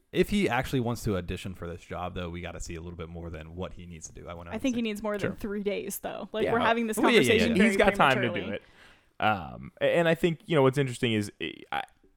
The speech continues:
Speaker 3: I could see a guy like Chad staying on a new staff, you know, somebody new
Speaker 2: I
Speaker 3: comes
Speaker 2: hope
Speaker 3: in
Speaker 2: so, yeah.
Speaker 3: and, and you say, "Look, you know, you wanna hire somebody who's been around, knows the players, is with the players," you put him in a role and, and, you know, you build the rest of the staff around
Speaker 2: I
Speaker 3: him,
Speaker 2: also
Speaker 3: so.
Speaker 2: think it would be a different conversation if we were, like,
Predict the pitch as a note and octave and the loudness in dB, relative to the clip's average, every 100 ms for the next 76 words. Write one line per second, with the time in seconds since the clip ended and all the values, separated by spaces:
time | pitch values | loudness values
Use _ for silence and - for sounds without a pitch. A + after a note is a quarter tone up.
0 | - A2 D3 F#3 D#3 B2+ A2+ F#2+ A2 G#2 | -6 -2 0 -2 -4 -4 -2 -2 0 0
1 | G#2 G#2 G#2+ G2+ G#2 G2 - - G#2+ G2+ | -2 -2 -2 0 -2 -6 -14 -2 0 2
2 | G#2 G#2 G#2 - A#2 - - G#2+ G2 G#2+ | 0 -2 -4 -2 -4 -4 -10 -8 -2 -2
3 | A#2 G#2 G#2 G#2+ - A#2+ A2+ G#2+ A2 F#2+ | 0 -2 0 2 4 4 2 0 0 -4
4 | G2 - A#2 A2 A2+ G#2+ G#2 A2 G2+ A2 | -6 -2 -2 0 -2 -2 -2 0 0 0
5 | B2 G2+ F2+ F#2+ G2+ G2 G2 G2+ - G#2+ | 0 -4 -10 -8 -6 -6 -6 -6 -6 -4
6 | G#2 G#2 G#2 G2+ G2 G2+ G2+ G#2 G2 G2 | -4 -4 -8 -8 -6 -6 -4 -4 -2 -4
7 | G#2 - G2 G2 G#2 G2+ G2 G2 G2+ G2 | -4 -4 -2 -2 -6 -6 -6 -4 -4 -4
8 | G#2+ C#3 G2+ - G2 F#2 F#2+ F#2 F#2+ A2+ | -4 -6 -8 -6 -4 -4 -8 -8 -2 0
9 | A2 G2+ F#2 F#2 F2+ F#2 F#2 G#2 G#2 A2+ | 0 -2 -8 -8 -8 -10 -8 -6 -2 -2
10 | C3 G2 G2+ G#2+ G2 - A#3+ C4 D4 D4+ | -4 -8 -8 -10 -10 -4 0 0 0 -2
11 | C#4+ C#4+ - _ _ _ _ - C4 C#4 | 0 -2 -8 _ _ _ _ -2 0 0
12 | C4 B3+ A#3 B3 B3 B3+ A3+ A#3+ G#3+ A#3 | 0 2 0 0 2 2 2 2 2 2
13 | A#3+ A3 A#3 A3 A3+ G3+ | -2 0 2 2 2 -2